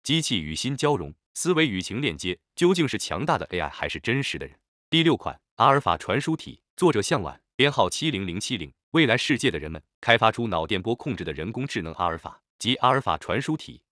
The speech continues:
传输体拥有和本体相似的形态，可在特定的控制器和指示器运作下，完成本体脑电波所发出的指令，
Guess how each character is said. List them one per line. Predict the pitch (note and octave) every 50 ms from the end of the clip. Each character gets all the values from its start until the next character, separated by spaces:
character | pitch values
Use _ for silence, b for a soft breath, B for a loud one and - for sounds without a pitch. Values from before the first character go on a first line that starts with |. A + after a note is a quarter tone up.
| _ -
传 | - A2+ C#3+
输 | E3+ - F3 E3+
体 | - - D#2+ D#2+
拥 | A#2 D#3 E3
有 | A2 D2
和 | - - F#2+
本 | - - E2+ C3+ D#3+
体 | - - D2+
相 | - - A2+ C3+ C#3+
似 | - - D#2+
的 | D2
形 | - - D2+ D#2+
态， | - - - _ _ _ -
可 | - B2+
在 | B2 C#3+
特 | C#3 - - E3+ C3+
定 | C3+ C3
的 | G2 F#2
控 | - - D#3 B2+
制 | G#2+ F#2
器 | - - - D#2+
和 | - - G2
指 | - - - D2
示 | - F#2
器 | - - G#2+ F2+
运 | G2+ G#2+ E2+
作 | - D#2+
下， | D2 - F2 - - _ _ _ -
完 | A2+ D3 F3+
成 | - - C3+
本 | C#3 - C3+ D3+
体 | - - C#3+
脑 | C#3 E2+ D#2+
电 | - F#2+ F2 D#2+
波 | G2+ G#2+
所 | G#2+ - D#2 C#2+
发 | - G2+ G2
出 | G#2 - A#2
的 | F#2 F2+
指 | - - C#2+
令， | C#2 E2 D#2+